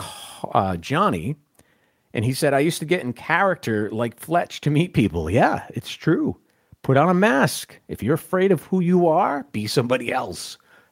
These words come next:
Act like somebody else." I totally, totally agree with that. All right, we have another question here from Carl. "I just got a question about editing abroad in different countries." Go ahead and ask, Carl.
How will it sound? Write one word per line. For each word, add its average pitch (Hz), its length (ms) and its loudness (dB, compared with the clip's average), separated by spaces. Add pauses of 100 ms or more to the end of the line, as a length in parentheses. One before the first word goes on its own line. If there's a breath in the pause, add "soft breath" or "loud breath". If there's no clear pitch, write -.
Act 139 280 0
like 104 220 2
somebody 85 380 0
else." 76 240 -8
I 92 80 -8
totally, 120 580 2
totally 98 320 0
agree 87 240 -10
with 90 140 -12
that. - 240 -12 (1200 soft breath)
All - 80 2
right, 113 160 4
we 110 80 0
have 139 120 2
another 139 240 2
question 135 340 2
here 127 160 0
from 101 200 -6
Carl. 123 640 2
"I 123 100 0
just 110 220 -4
got 127 120 2
a 107 40 0
question 120 400 0
about 98 280 -2
editing 117 320 -2
abroad 104 480 2
in 98 140 -2
different 104 320 -4
countries." 123 420 -2
Go 151 120 0
ahead 190 120 2
and 156 120 2
ask, 196 280 2
Carl. 135 480 0